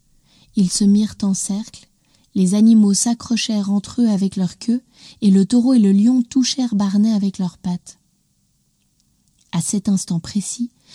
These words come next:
ils disparurent tous dans une poussière de paillettes et un souffle de vent les poussa à l'intérieur du coffre-fort, qui se referma violemment. Ils avaient disparu à l'intérieur.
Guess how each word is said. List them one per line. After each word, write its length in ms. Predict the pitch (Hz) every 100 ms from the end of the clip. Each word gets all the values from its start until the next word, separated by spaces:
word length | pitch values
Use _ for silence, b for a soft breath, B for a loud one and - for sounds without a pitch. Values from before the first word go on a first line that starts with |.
| B -
ils 180 | 165
disparurent 720 | 170 247 269 - 214 185 180 -
tous 340 | - 311 -
dans 140 | 214
une 220 | 202 202 196
poussière 440 | - 240 294 254
de 100 | 196
paillettes 500 | 185 247 247 277 254
et 80 | 202
un 100 | 190
souffle 500 | - 311 269 - 220
de 120 | 202
vent 200 | 196 247
les 140 | 240
poussa 460 | 190 - 294 - 294
à 40 |
l'intérieur 480 | 254 262 262 254 262
du 140 | 247 240
coffre-fort, 600 | 247 240 254 - 214 185 B B
qui 140 | - 277
se 120 | -
referma 640 | 302 339 - 311 294 349 294
violemment. 600 | 262 359 311 247 208 196 b b b b b _ _ _
Ils 180 | 277 240
avaient 180 | 247 220
disparu 580 | 202 - - 240 220 220
à 80 | 202
l'intérieur. 800 | 185 185 190 180 185 180 _